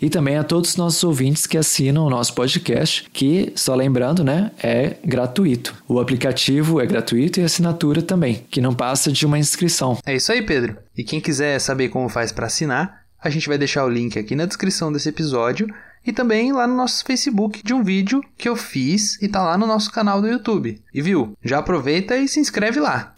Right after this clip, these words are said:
Speaker 1: E no canal do YouTube você também encontra outras coisas, não só os episódios. E sempre vale a pena lembrar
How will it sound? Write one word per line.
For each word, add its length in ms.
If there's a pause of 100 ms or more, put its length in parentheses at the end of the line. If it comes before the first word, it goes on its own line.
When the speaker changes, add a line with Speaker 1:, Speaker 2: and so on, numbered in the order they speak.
Speaker 1:
E 120
no 100
canal 260
do 80
YouTube 440
você 200
também 320
encontra 460
outras 400
coisas, 400
não 140
só 260
os 140
episódios. 720 (120)
E 120
sempre 260
vale 220
a 80
pena 200
lembrar 520